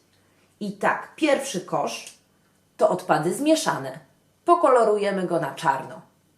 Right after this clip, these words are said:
Drugi kosz zawiera odpady bio,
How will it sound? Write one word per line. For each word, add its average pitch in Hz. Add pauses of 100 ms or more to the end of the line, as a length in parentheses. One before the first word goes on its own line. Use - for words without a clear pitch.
(1040)
Drugi 160
kosz - (640)
zawiera 160
odpady 185
bio, 175